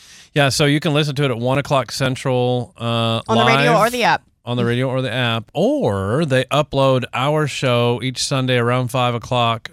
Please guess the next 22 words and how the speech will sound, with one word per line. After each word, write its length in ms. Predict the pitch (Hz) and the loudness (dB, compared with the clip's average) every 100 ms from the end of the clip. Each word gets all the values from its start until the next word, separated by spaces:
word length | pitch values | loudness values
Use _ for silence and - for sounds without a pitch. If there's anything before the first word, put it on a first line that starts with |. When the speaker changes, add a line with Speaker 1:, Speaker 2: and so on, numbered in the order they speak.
| _ | _
Speaker 1:
to, 300 | - 127 117 | -6 -4 -2
as 140 | 117 113 | -2 -4
a 80 | |
podcast 800 | 98 139 151 135 104 92 95 - 113 | -4 -2 -2 -2 -6 -4 -6 -8 -8
under 180 | 110 107 | -4 -2
Speaker 2:
Mm-hmm. 80 | |
Speaker 1:
Relevant 340 | 107 107 101 92 | -2 -2 -4 -8
Recovery 400 | 104 107 98 98 | -8 -8 -6 -6
Radio. 320 | 95 87 - | -8 -10 -8
Speaker 2:
Yep, 180 | 220 - | -8 -10
so 100 | - | -14
you 40 | 196 | -10
can 120 | 185 | -10
look 120 | 185 | -10
up 120 | 190 | -12
the 60 | 190 | -12
channel 340 | - 208 196 | -10 -6 -6
Relevant 400 | 185 196 196 196 | -6 -6 -6 -10
Recovery 320 | 180 185 190 190 | -14 -14 -12 -10
Radio 280 | 208 208 196 | -10 -10 -8
on 160 | 214 233 | -8 -6
iHeart, 200 | 269 | -6